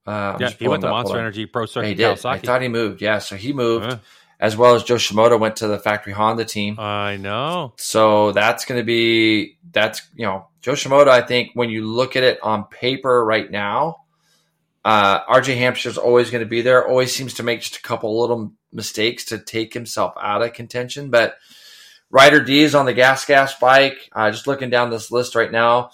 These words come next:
Speaker 2: You know where
Speaker 1: Jordan
Speaker 2: Shimoda's from, don't you?
Speaker 1: He's from Suzuka.
Speaker 2: Suzuka.
Speaker 1: Yeah, I remember him saying that, and I'm looking at it now. Yeah, but I remember them saying,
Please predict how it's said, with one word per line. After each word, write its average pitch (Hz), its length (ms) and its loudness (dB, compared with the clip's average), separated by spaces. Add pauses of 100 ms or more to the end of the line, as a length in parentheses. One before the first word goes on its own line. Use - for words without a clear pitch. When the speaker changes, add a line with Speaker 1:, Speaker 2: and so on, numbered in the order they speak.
(120)
Speaker 2:
You 131 120 -8
know 165 120 0
where 135 120 4
Speaker 1:
Jordan 117 160 -4
Speaker 2:
Shimoda's 156 260 0
from, 107 220 -6
don't 117 220 -8
you? 156 80 -10 (1000)
Speaker 1:
He's 131 140 -8
from 131 280 -2
Suzuka. 117 580 -8 (180)
Speaker 2:
Suzuka. 80 800 -6
Speaker 1:
Yeah, 117 320 -2
I 131 60 0
remember 165 260 4
him 123 60 -2
saying 143 280 0
that, 110 120 0
and - 20 0
I'm 113 220 -4
looking 120 300 -2
at 107 80 -2
it 95 160 -4
now. 107 220 2
Yeah, 107 280 0
but - 280 -6 (500)
I 107 60 -4
remember 120 280 -2
them 113 240 -4
saying, 107 600 -4